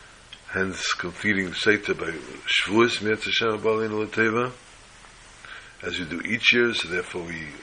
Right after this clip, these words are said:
say something about Gemara that might be relevant to our, or is usually relevant to our shir. We also talk about Pirkei Avos, as we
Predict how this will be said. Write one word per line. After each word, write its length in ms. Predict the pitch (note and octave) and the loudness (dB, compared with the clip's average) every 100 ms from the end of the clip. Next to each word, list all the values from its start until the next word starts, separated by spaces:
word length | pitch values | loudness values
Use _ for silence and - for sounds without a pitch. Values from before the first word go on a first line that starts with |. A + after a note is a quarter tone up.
| - | -6
say 300 | - G#2 G2 | 0 2 2
something 480 | - G#2+ G#2+ G#2 E2+ | 0 -2 -2 -6 -4
about 300 | F2+ F#2 - | 0 0 -2
Gemara 440 | D#2+ E2+ G2+ G2 | -10 0 0 0
that 180 | D#2+ D#2 - - - - - - - - - - - - - - - - - | -4 -12 -18 -20 -20 -20 -18 -18 -18 -18 -20 -20 -20 -20 -20 -20 -20 -20 0
might 280 | G2 G#2 - | 6 6 6
be 80 | F#2 | 4
relevant 400 | G2+ G2+ F#2+ F2 | 6 6 2 -2
to 100 | F2+ | 0
our, 240 | F2 F#2 | 2 4
or 160 | F#2 G2+ | 6 4
is 140 | G2+ | 4
usually 280 | G2+ F#2+ F#2 | 2 2 2
relevant 440 | F#2+ G2 F#2 E2+ | 4 4 2 -2
to 80 | D#2+ | -4
our 220 | D2+ E2 | -4 -2
shir. 420 | - - A2 B2 B2+ - - - - - - - - - - - - | 2 4 8 6 4 -8 -20 -20 -20 -18 -16 -16 -18 -18 -18 -8 6
We 100 | G#2+ | 8
also 300 | G#2+ - F#2 | 8 6 -2
talk 300 | - A#2+ - | 2 2 4
about 280 | G#2 G2+ | 4 4
Pirkei 320 | - A#2+ A#2 A#2 | 2 0 4 6
Avos, 400 | B2 G2 E2+ - | 6 4 0 -2
as 120 | |
we 100 | E2 | -6